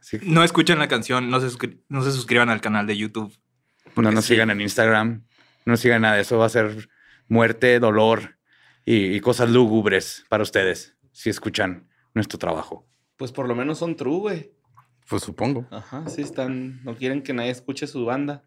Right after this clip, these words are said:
Speaker 4: Ujú.
Speaker 3: Aquí, acá andas de, de meterse en un pedo legal, güey, así con Sonoro.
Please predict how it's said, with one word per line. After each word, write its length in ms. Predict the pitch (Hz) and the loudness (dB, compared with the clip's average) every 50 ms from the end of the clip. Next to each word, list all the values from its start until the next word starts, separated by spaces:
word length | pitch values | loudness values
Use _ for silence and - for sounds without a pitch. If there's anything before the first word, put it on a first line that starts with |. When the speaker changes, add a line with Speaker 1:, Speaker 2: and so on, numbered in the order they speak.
| _ _ - | _ _ -6
Speaker 4:
Ujú. 320 | 113 101 76 101 104 104 - _ _ _ _ _ _ _ _ _ _ _ _ _ _ _ _ | -6 -6 -4 -6 -8 -8 -10 _ _ _ _ _ _ _ _ _ _ _ _ _ _ _ _
Speaker 3:
Aquí, 420 | - 120 - - 120 120 120 117 123 | -18 -18 -12 -8 -8 -6 -6 -8 -10
acá 260 | 117 113 - 117 123 | -12 -10 -6 -6 -4
andas 300 | 127 127 120 110 110 113 110 | -4 -4 -6 -8 -8 -10 -14
de, 260 | 98 113 107 117 123 - - - - _ _ _ _ _ _ | -14 -12 -12 -12 -12 -14 -16 -18 -20 _ _ _ _ _ _
de 100 | - 123 | -8 -6
meterse 320 | 120 107 - 135 120 - - | -6 -6 -6 -8 -8 -6 -4
en 40 | - | -2
un 80 | 190 185 | -2 -2
pedo 260 | 185 175 165 175 175 | 0 0 2 2 2
legal, 360 | 147 123 101 104 117 127 120 | 2 0 0 0 0 0 0
güey, 220 | 120 110 92 - - | -2 -6 -8 -10 -10
así 420 | - 117 - - 67 - - 65 _ | -12 -12 -14 -16 -18 -18 -20 -20 _
con 180 | _ 65 67 - _ _ _ _ _ _ _ _ _ | _ -20 -20 -20 _ _ _ _ _ _ _ _ _
Sonoro. 800 | - - - - - 180 147 139 139 131 127 117 107 104 - | -14 -12 -6 -2 0 0 0 0 -2 -6 -8 -8 -10 -12 -16